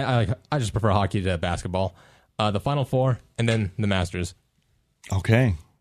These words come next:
Speaker 2: World Series next, or N B A Finals? Or college football playoff?
Speaker 1: Uh, the World Series next.
Speaker 2: Okay. Okay. I
Speaker 1: Yeah,
Speaker 2: think
Speaker 1: World,
Speaker 2: I'm
Speaker 1: World Series just based on pure Americana.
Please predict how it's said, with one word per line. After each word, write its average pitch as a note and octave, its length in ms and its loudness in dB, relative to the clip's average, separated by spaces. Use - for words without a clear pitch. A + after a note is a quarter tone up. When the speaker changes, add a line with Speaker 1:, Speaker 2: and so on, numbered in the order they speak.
Speaker 2:
World G#2+ 240 6
Series A2+ 480 4
next, B2 360 4
or G#2+ 80 4
N G#2 120 4
B G2+ 140 6
A - 20 4
Finals? F2 560 0
Or A#2 160 2
college G#2+ 320 6
football F2 320 4
playoff? - 600 -4
Speaker 1:
Uh, B2 180 0
the C3+ 60 0
World D3+ 200 0
Series G#2+ 240 0
next. F2+ 300 -4
Speaker 2:
Okay. F#3 380 -2
Okay. B2 240 2
I C#3+ 160 4
Speaker 1:
Yeah, C#3 80 4
Speaker 2:
think F#3 200 6
Speaker 1:
World, F#3 80 6
Speaker 2:
I'm F3 60 6
Speaker 1:
World F3+ 120 4
Series E3 260 0
just D#3+ 240 -2
based D3 200 0
on C3 200 0
pure C3+ 200 0
Americana. F#2+ 540 -2